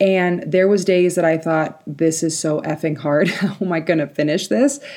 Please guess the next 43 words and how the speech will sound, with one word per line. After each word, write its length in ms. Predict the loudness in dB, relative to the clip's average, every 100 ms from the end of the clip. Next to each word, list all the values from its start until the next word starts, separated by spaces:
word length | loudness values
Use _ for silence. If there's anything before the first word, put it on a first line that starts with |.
| -18 -10 2
And 180 | 4 6
there 100 | 6
were 100 | 4
days 260 | 4 2
that 80 | 2
I 100 | 0
felt 200 | 0 0
like 160 | 0 -2
I 80 |
crushed 380 | -2 -2 -2 -4
it. 240 | -8 -10 _ _ -12
Again, 340 | -4 -4 -4 -10 _
that 240 | -6 -6 -4
balance 400 | -4 -2 -4 -4
of 100 | -6
scary 400 | -4 0 0 0
and 100 | -4
exciting. 600 | -8 -6 -6 -6 -10 -14 _ _ _ _ _ _ _ -20
Same 300 | -2 0 2
thing 180 | 2 2
with 140 | 0 -2
the 80 |
bike. 360 | -2 -2 -4 -12 -20 -20 -20 _ 0
I 100 | 2
would 160 | 4
just 200 | 2 -2
get 140 | -2 0
on 200 | 0 0
and 200 | 0 0
ride 340 | 0 0 -4
and 220 | -2 -2
ride 300 | 0 -2 -2
and 120 | -2
try 180 | -2 0
to 60 | 0
get 140 | 0
my 160 | -2 -2
legs 360 | -2 -2 -4
as 200 | -6 -6
conditioned 640 | -4 -4 0 -2 -2 -4 -2
as 220 | -4 -2
I 100 | -2
could. 420 | -4 -6 -6 -8